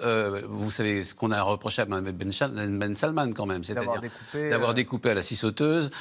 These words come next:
Speaker 1: un
Speaker 2: le
Speaker 1: journaliste
Speaker 2: journaliste
Speaker 1: dans son
Speaker 2: Khashoggi, ouais.
Speaker 1: Khashoggi dans son, dans un, dans un consulat, euh, en,
Speaker 2: En Turquie.
Speaker 1: en Turquie. Alors, certes, il a été réadoubé par une partie de la,
Speaker 2: Mm.
Speaker 1: par une partie des chefs d'État. On l'a remis au goût du jour. Enfin, en tout cas, il a pu se recommencer à voyager à droite à gauche,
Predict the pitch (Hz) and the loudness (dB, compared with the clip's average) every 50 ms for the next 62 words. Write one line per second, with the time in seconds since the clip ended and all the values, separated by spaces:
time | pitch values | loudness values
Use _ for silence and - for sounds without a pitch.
0 | - - - 104 104 117 113 113 113 - 127 - 123 135 156 160 127 113 110 - | -10 -4 -2 -2 0 2 2 4 4 4 4 2 2 2 2 2 2 2 4 2
1 | 147 143 - 165 151 135 123 117 107 98 90 87 - 110 - - 117 107 98 123 | 2 2 2 0 0 0 0 -2 -2 -2 -4 -2 -2 -2 0 2 0 2 2 2
2 | 160 160 127 113 110 - - 127 113 104 101 98 95 101 98 95 92 101 104 101 | 2 2 2 2 2 0 0 0 2 2 2 2 0 0 0 0 0 0 -2 -2
3 | 101 98 95 101 95 92 104 98 - 117 110 - - 123 123 139 156 160 151 - | -2 -2 -2 -2 -2 -2 -2 -4 -2 -4 -4 -2 -2 0 2 2 2 2 0 -4
4 | - - - - - 110 107 104 98 98 98 98 101 95 95 101 101 101 104 104 | -14 -14 -10 -4 0 2 2 2 2 2 2 0 0 -2 -4 -4 -4 -2 0 0
5 | 101 101 98 92 92 - - - 151 - - - 120 107 - 117 107 - - 101 | 0 0 0 0 -2 -4 -2 -4 -4 -4 -4 -4 -2 0 0 -2 -2 -2 -4 -6
6 | 87 - - - - 87 - - - 143 - - 107 92 85 87 90 - 113 113 | -6 -6 -10 -8 -6 -4 -2 0 0 0 0 -2 -4 -4 -4 -4 -2 0 0 2
7 | 101 95 - - - - 117 123 110 101 104 107 107 113 120 117 - 85 82 82 | 2 0 -2 -4 -2 0 2 2 2 2 2 2 4 4 2 2 2 -2 -4 -2
8 | - 90 - - 104 92 87 92 92 107 113 107 90 87 85 98 98 - 101 95 | -4 -6 -4 -2 -4 -4 -2 -4 -6 -6 -4 -2 0 0 0 0 0 -2 -4 -2
9 | - 113 95 82 - 92 90 87 92 85 - 120 131 143 151 143 - - - - | -2 -2 -4 -2 -4 -4 -4 -4 -4 2 2 4 4 4 2 0 -4 -12 -14 -14
10 | - - - 90 90 101 104 104 95 90 - - 80 87 90 101 120 123 120 123 | -14 -10 -6 -2 2 4 4 4 2 0 -2 -4 -4 -2 2 2 4 4 4 4
11 | 120 117 104 90 92 95 95 104 101 95 104 110 - 98 - - - - 123 110 | 6 4 4 2 0 -2 -2 -2 -2 -2 -2 -4 -4 -4 -6 -6 -6 -2 -2 -2
12 | 92 90 85 - - 127 120 101 - - - - - - - - - - - - | 0 -2 -4 -2 0 0 0 0 -2 -6 -8 -10 -10 -14 -16 -14 -12 -12 -10 -4
13 | - - 110 - 139 117 113 117 110 - - 120 104 101 98 92 95 90 101 98 | -2 0 2 2 2 0 2 0 0 2 2 2 2 2 0 -2 0 0 0 0
14 | 92 95 95 - 92 98 104 113 139 156 160 151 - | 0 0 0 0 0 2 2 4 4 4 2 0 -2